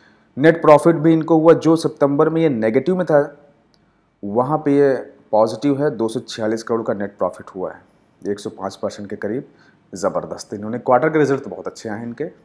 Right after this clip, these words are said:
ठीक-ठीक आए हैं, बहुत अच्छे तो नहीं कह सकते, लेकिन जहाँ एकदम नेगेटिव था, वहाँ से अभी ये पॉजिटिव में आ गए हैं और मुझे लगता है कि कंपनी अभी फ़िलहाल बैंकिंग ठीक कर रही है। लेकिन आइए हम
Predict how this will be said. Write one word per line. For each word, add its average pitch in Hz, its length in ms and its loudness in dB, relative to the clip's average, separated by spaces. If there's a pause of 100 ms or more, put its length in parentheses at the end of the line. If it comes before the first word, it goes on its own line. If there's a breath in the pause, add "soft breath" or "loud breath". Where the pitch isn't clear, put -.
ठीक-ठीक 160 400 -4
आए 95 100 -2
हैं, 135 140 -12
बहुत 98 220 -8
अच्छे 113 300 -10
तो 113 80 -10
नहीं 113 140 -10
कह 110 80 -6
सकते, - 320 -14 (580 soft breath)
लेकिन 131 360 -2 (120)
जहाँ 127 460 0
एकदम 127 220 -2
नेगेटिव 110 520 -4
था, 143 300 -10 (340)
वहाँ 101 300 -6
से 113 120 -8
अभी 107 220 -4
ये 113 80 -6
पॉजिटिव - 540 -8
में 90 80 -12
आ 87 120 -8
गए 113 140 -8
हैं 156 160 -12
और 95 380 -10 (140)
मुझे 107 140 -8
लगता 110 260 -6
है 107 60 -6
कि 110 80 -12
कंपनी 107 340 -10
अभी 123 320 -12
फ़िलहाल 117 500 -6
बैंकिंग 101 440 -8 (200)
ठीक 156 220 -6
कर 95 120 -6
रही 80 140 -10
है। 82 100 -16 (960 loud breath)
लेकिन 190 480 10 (460 loud breath)
आइए 135 220 6
हम 135 340 -4